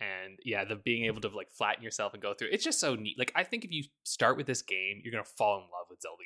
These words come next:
games, you know? Like, you'll be like, "Damn, these are so inventive and cool." Um, but on the other side, and I'm not gonna talk about this one as much, but if you've played Zelda games, or, I don't know, if you're someone maybe, if there's someone's a bit younger, or they just haven't really played games at all, um, I would, I would say Oceanhorn,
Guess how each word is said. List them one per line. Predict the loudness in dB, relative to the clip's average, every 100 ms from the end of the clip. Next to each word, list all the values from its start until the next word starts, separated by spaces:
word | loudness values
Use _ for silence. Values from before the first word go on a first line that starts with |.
| -12
games, | -12 -8
you |
know? | -4 -4
Like, | -4 -8
you'll | -6
be |
like, | -8 -8 -4
"Damn, | 0 2 2
these | 2 0
are |
so | 2 2
inventive | 2 0 -2
and | -4
cool." | -2 0 -2 -4 _ _ _ -10 0
Um, | 2 4
but | 4
on | 4
the | 2 4
other | 4 4
side, | 4 4
and | 2
I'm | 2
not |
gonna | 0
talk | 0 -4
about | -6
this | -8
one | -12
as | -14 -20 -10
much, | -10 -10 -4
but | -4 -4 -14 -20 _ _
if | -6
you've | -4 -6
played | -6 2 4 6
Zelda | 4 4 0
games, | -4 -8 -8 -12 -16 -8
or, | -2 0 4 4 4 2
I | 2
don't | 2
know, | 0 -6
if | -8 -8
you're | -8
someone | -6 -6 -6
maybe, | -8 -8 -12
if | -12
there's | -10 -10
someone's | -10 -14 -14
a |
bit | -14 -2
younger, | 0 4 6
or | 6 4
they | 0
just | -4 0
haven't | 2 2
really | 0 -10
played | -4 -4
games | -4 -12 -6
at |
all, | 0 4 4 2 _ _ _
um, | -2 2 2 0 0
I | 2 4
would, | 4
I | 2
would | 2
say | 0 -2
Oceanhorn, | -4 -2 -2 -2 -6 -10 -8 -2 -2 -2